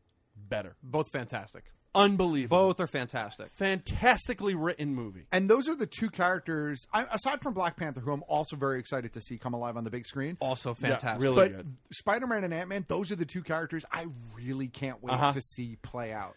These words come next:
Speaker 1: Uh-huh.
Speaker 3: uh, on the big
Speaker 2: He-,
Speaker 3: screen.
Speaker 2: here's, I, I, what I love about what's been happening lately, we, I was so excited because they ripped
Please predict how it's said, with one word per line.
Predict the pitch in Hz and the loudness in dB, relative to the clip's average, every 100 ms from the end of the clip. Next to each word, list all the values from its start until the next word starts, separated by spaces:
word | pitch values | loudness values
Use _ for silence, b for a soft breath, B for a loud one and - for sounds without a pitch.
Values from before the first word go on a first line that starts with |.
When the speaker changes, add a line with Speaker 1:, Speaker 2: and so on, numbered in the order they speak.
| - | -8
Speaker 1:
Uh-huh. | 117 120 123 - - | -6 -4 -6 -10 -8
Speaker 3:
uh, | 120 104 104 | -6 -6 -8
on | |
the | 110 | -4
big | 190 | -2
Speaker 2:
He-, | 254 | -2
Speaker 3:
screen. | 180 | 0
Speaker 2:
here's, | 226 247 - - - | 0 -2 -6 -10 -12
I, | - 185 - | -6 -4 0
I, | 196 196 | -2 -2
what | 175 180 | -2 2
I | 220 | 4
love | 196 170 160 | 4 6 4
about | 143 135 139 | 2 0 0
what's | 139 - | -2 -4
been | 135 | -4
happening | 131 127 127 | -2 -2 -2
lately, | 127 127 | -2 -4
we, | 127 135 139 - | -4 -4 -6 -10
I | 147 | -4
was | 147 151 - | -2 0 2
so | 185 | 2
excited | 190 170 147 135 | 2 2 0 0
because | 127 147 131 120 - - | -2 0 0 -2 -10 -8
they | 139 190 | 2 2
ripped | 190 180 - - | 4 2 2 -6